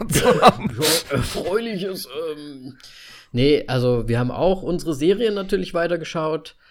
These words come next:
Speaker 2: Äh, The Servant oder Servant heißt es, glaub ich, ja nur auf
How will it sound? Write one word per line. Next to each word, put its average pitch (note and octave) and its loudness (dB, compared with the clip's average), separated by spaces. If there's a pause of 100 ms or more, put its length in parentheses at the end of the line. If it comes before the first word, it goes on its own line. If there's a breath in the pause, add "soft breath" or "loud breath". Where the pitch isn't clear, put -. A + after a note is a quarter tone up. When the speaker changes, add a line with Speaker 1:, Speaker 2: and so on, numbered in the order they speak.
(500 soft breath)
Speaker 2:
Äh, B2+ -6 (880)
The B2+ -8
Servant G3 4
oder B2+ 0
Servant F3 2
heißt E3+ -2
es, E3+ -6
glaub E3 0
ich, D3 -6
ja E3 -2
nur E3 -6
auf D3 -8